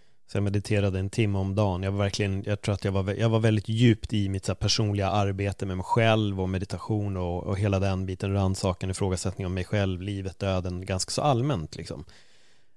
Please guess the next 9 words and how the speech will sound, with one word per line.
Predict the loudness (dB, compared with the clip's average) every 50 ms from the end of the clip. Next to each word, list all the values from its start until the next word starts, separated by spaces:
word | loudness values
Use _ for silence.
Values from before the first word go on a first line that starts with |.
| -6 -2
Ehm, | 2 2 4 4 4 2 0 -4 -6 -10 -16 -20 -20 -20 -20 -20 -20 -20 -20 -20 -18 -12
för | -8 0 2 4
mig | 6 6 8 8 8 8
var | 8 8 8
det | 8 6
nog | 4 4 4 2
en | 2 2
stor | 0 0 0 0 2 2 2 2 0
hjälp | 0 0 0 0 0 0 0 -4 -8 -10 -12 -18 -20